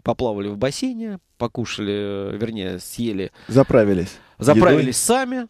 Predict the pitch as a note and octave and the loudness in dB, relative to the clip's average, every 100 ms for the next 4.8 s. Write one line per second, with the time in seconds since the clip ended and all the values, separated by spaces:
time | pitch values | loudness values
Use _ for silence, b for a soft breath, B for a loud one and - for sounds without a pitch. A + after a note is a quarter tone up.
0 | _ D#3 C3+ C#3 C#3 C#3 C3 B2+ B2 A#2+ | _ -10 -8 -10 -12 -6 -4 -2 -2 -4
1 | A#2 - G#3 D#4 C#4 - D#3 A2+ C3+ C3 | -8 -10 -10 -8 -10 -6 -6 -4 -6 -4
2 | E3+ F#3 G3 C3+ C#3 G#3 F3 E3 C#3 F#3 | -4 -4 -2 -4 -4 -6 -4 -4 -4 -6
3 | C#3 A#2+ D#3 C#3 C3+ D3 D#3+ - A3+ F#3 | -6 -4 -4 -4 -6 -6 -6 -2 -2 2
4 | C3+ D3+ E3 F3 E3 E3+ G3+ G3+ | 2 4 2 2 2 2 4 2